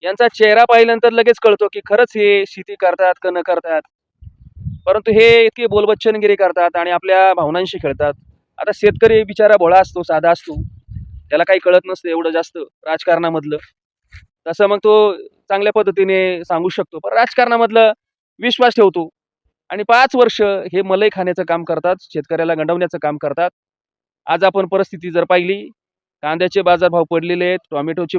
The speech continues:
पडलेले होते, मिरचीचे, सोयाबीनचे, आणि अक्षरशः तुम्हाला सांगतो, इतकं शेतकऱ्याला लुटलं जातं, इतकं शेतकऱ्याचं त्या ठिकाणी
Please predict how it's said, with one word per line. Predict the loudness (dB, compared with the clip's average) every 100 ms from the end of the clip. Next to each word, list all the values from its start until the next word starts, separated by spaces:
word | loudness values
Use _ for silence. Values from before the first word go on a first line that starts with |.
| -6
पडलेले | -6 -4 -4 -6
होते, | -6 -6 -4
मिरचीचे, | -4 -6 -6 -8 -4 -2 -2
सोयाबीनचे, | -4 -4 -2 -4 -2 0 -2 -6 -16 -20 _ _ _ _ _ -10
आणि | -6 -2
अक्षरशः | -2 2 2 4 0
तुम्हाला | 2 2 2
सांगतो, | 0 -4 -2
इतकं | -4 -2 2 2
शेतकऱ्याला | 2 -4 -2 -2 -2
लुटलं | -6 -6
जातं, | -6 -6 -8 -18 -20 _ _ _ _ _
इतकं | -6 -2 0
शेतकऱ्याचं | 0 -2 0 0 2 2
त्या | 2 2
ठिकाणी | -2 -2 -2 0 -2